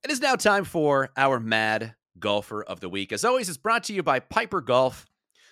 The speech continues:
You're searching for extra distance off the tee, want to straighten out that slice. You're shooting in the nineties of the hundos, then, my friend, the Piper Green Golf Ball is for you. Get four boxes of the Piper Green for less than ninety bucks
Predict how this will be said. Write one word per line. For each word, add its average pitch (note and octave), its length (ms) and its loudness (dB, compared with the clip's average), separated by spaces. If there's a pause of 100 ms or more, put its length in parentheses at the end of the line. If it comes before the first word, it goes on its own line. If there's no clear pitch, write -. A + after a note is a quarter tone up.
(100)
You're B2+ 80 -8
searching C#4+ 400 -4
for F#3+ 260 -2
extra F3+ 320 -6
distance D3+ 400 -4
off C#3+ 200 0
the B2 80 -8
tee, D#3 480 -6 (440)
want D#3 140 -4
to - 40 -6
straighten D3 280 -2
out C3 200 2
that F#2 140 -4
slice. A#2+ 640 -6 (680)
You're D3 80 -10
shooting D4+ 320 -2
in C#4 80 -6
the A#3+ 40 -2
nineties A3+ 520 -2
of E3+ 80 -6
the D3+ 80 0
hundos, B3 500 -2
then, D3+ 180 -2
my C#3+ 180 0
friend, F3+ 420 -2
the C3 80 -4
Piper G#3+ 440 -4
Green B2+ 380 -2
Golf F#2+ 300 -2
Ball F#2 340 0 (420)
is A2 200 -6
for G#2 100 -10
you. D2+ 280 -8 (580)
Get F#3+ 100 -10
four A3+ 220 -8
boxes B2+ 420 -8
of A#2 80 -12
the G2+ 60 -14
Piper A#2 320 -6
Green G2+ 260 -8
for G2+ 160 -10
less D3+ 300 -4
than A#2 240 -4
ninety B3 340 -4
bucks - 480 -2